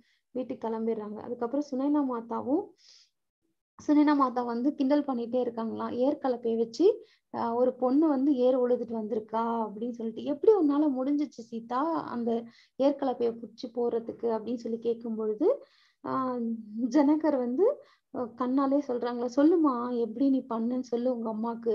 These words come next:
அப்படின்னு சொல்லி சொல்றாங்களாம். அதை கேட்ட உடனே, "அம்மா, இது வந்து, ஆ, எண்ணங்களால செய்யற விஷயமா, இது வந்து நான் என்ன, எனக்கு வந்து உடம்பளவுல அவ்வளோ வந்து சக்தி இல்லைன்னா கூட என் ம-, ஆ, என்னோட மனசு வந்து அந்த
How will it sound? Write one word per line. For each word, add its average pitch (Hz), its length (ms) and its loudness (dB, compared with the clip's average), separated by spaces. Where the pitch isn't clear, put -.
அப்படின்னு 220 360 -6
சொல்லி 220 180 -8
சொல்றாங்களாம். 214 600 -8
அதை 233 180 -4
கேட்ட 254 300 -2
உடனே, 240 260 -2
"அம்மா, 269 340 -2
இது 240 220 -2
வந்து, 302 340 0
ஆ, 220 80 -10
எண்ணங்களால 285 800 2
செய்யற 233 360 0
விஷயமா, 220 580 -6
இது 208 200 -8
வந்து 233 300 -2
நான் 240 400 0
என்ன, 247 340 -2
எனக்கு 269 280 -2
வந்து 269 220 2
உடம்பளவுல 294 680 4
அவ்வளோ 262 280 2
வந்து 254 240 0
சக்தி - 360 -6
இல்லைன்னா 262 380 0
கூட 214 200 -6
என் 240 280 -2
ம-, 233 380 -2
ஆ, 233 100 -4
என்னோட 226 400 -2
மனசு 302 440 2
வந்து 233 280 -2
அந்த 233 240 -6